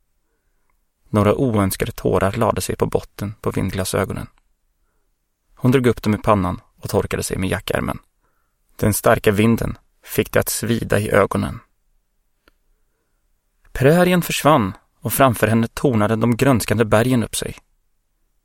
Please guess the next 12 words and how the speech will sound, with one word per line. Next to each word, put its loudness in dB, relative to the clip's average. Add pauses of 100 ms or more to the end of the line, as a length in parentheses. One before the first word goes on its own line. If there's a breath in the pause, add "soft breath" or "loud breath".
(180)
Hon -2
borde 2
egentligen 0
vända 2
nu, -4 (500)
men 4
hon 4
ville 4
inte 0
tillbaka 2
till 0
ranchen. 0